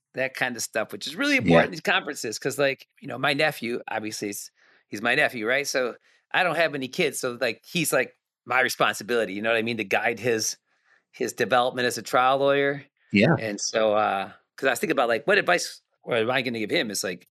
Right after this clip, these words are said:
Speaker 1: network. Like, go to conferences, get to know the best trial lawyers, get to know everybody, create relationships, because those are the people that you can call and say, "Hey, Ben, I got this problem," or, "Hey, Brian, I got this problem." And if you know them and you have some <laughs> connection with them, they're more likely to give you some of their time. Whereas,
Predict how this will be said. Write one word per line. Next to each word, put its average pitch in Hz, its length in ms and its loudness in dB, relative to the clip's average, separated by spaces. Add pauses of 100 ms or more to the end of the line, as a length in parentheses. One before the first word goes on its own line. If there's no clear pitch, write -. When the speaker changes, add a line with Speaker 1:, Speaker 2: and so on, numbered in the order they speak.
Speaker 1:
network. 127 480 -2 (360)
Like, 104 220 -10
go 170 100 2
to 170 80 2
conferences, 151 560 -2
get 165 220 -4
to 165 60 -2
know 156 120 2
the 143 80 -8
best 139 300 -2
trial 143 240 2
lawyers, 139 180 0
get 151 160 -4
to 160 60 -2
know 139 80 0
everybody, 156 600 0 (320)
create 170 220 0
relationships, 139 680 0
because 117 580 -4 (540)
those 135 220 2
are 135 40 -2
the 123 80 -2
people 120 320 -2
that 104 160 0
you 113 100 -8
can 113 160 -8
call 113 240 0
and 107 100 -4
say, 110 220 -2
"Hey, 120 340 -2 (360)
Ben, 160 160 0
I 113 60 -2
got 131 180 -2
this 110 100 -8
problem," 120 420 0
or, 104 60 -8
"Hey, 131 160 0
Brian, 135 380 0
I - 20 -8
got 127 180 -4
this 107 120 -12
problem." 139 340 0
And 123 180 -8
if 170 160 -4
you 156 100 -4
know 175 260 2
them 156 280 0
and 147 120 -4
you 156 80 -4
have 170 160 -2
some 190 260 0
<laughs> 185 80 -18
connection 208 380 0
with 160 80 -4
them, 185 160 0 (240)
they're 294 100 -4
more 302 220 4
likely 262 400 2
to 202 80 -4
give 247 260 -2
you 240 60 0
some 165 200 0
of 127 80 0
their 123 120 0
time. 110 400 -4
Whereas, 127 460 -2